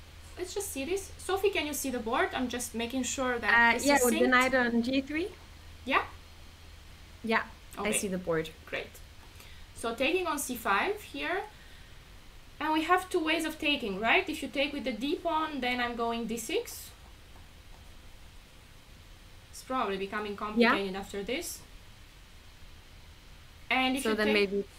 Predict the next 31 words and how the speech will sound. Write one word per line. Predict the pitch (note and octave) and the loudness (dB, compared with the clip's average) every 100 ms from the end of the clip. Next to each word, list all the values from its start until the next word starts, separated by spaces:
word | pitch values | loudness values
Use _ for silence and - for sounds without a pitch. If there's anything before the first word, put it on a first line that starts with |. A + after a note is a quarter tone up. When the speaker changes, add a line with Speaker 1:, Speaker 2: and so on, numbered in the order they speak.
| - - - - - - - | -20 -20 -20 -20 -20 -14 -6
Speaker 2:
taking | G3+ G3 G3 | -4 -2 -2
with | F#3+ F#3 | -2 -2
the | |
knight. | F#3+ A#3+ D4 D4+ D4+ - - | -2 0 0 0 -2 -8 -16
Speaker 1:
Yeah, | D4+ D4 F4+ F#4 | -6 0 2 2
but | E4 C4 | 0 -4
then | D4+ | -2
I | D4+ | -2
have | D4+ D#4 | -4 -4
this | C#4+ C4 | -6 -8
queen | - C#4 C4 | -8 -6 -4
D | B3+ | -6
four. | - G#4 G4 G#4+ - - - - - - - - - - - - - - - - - - A#3 | -6 -4 -4 -6 -12 -18 -18 -18 -18 -18 -18 -18 -18 -18 -18 -16 -14 -14 -16 -18 -16 -10 -6
Speaker 2:
Ah, | A#3 | -6
yeah, | B3 A#3+ A3+ | -4 -2 0
that | A3 A#3 A#3 | 2 0 0
looks | A#3 A3+ A3+ - - - - - - - - - - - - - - - - - - - - - | 0 2 2 0 0 -2 -14 -18 -18 -18 -18 -18 -16 -14 -14 -14 -16 -14 -16 -16 -18 -18 -20 -8
Speaker 1:
That | A#3 D4 | -2 0
looks | A4+ - | 0 0
annoying, | C#4+ C4 G#3 | 4 6 8
Speaker 2:
not | G#3+ | 6
Speaker 1:
no? | G4+ G#4+ | 6 6
Speaker 2:
so | |
Speaker 1:
Queen | - E4 | 6 10
D | G3 | 8
four | G3+ D#4+ | 10 10
Speaker 2:
pleasant | - | 10
Speaker 1:
is | F3+ | 10
Speaker 2:
on | F#3+ | 8
the | G#3 | 10
Speaker 1:
losing. | A3 A3+ A#3 C#4 | 10 10 8 8